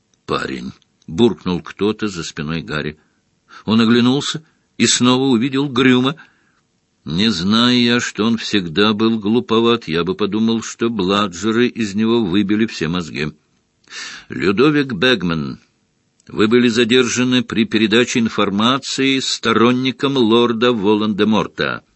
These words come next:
заявил мистер Крауч. «Я предлагаю в качестве наказания тюремное заключение в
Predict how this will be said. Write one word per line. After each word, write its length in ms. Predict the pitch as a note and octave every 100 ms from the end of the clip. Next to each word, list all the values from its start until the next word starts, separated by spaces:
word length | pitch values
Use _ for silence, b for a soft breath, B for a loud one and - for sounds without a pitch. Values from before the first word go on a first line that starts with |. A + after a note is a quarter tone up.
| _ _ _ _
заявил 400 | F2 D2+ C2+ F2
мистер 400 | D#2+ D2 - -
Крауч. 480 | - - - - - B B B B -
«Я 340 | C2+ G2 C#3
предлагаю 600 | B2+ B2+ B2+ A#2 C3+ C3+
в 80 | -
качестве 500 | A#2 C3+ B2 - A#2
наказания 760 | A#2 A2+ G#2 A#2+ C#3+ C#3 D3 D#3 _ _ _ _
тюремное 720 | - C#3 D3 C#3+ B2 F#2+ F#2+ E2
заключение 720 | F2 D#2 F2+ - G#2+ F2 D#2+
в 160 | -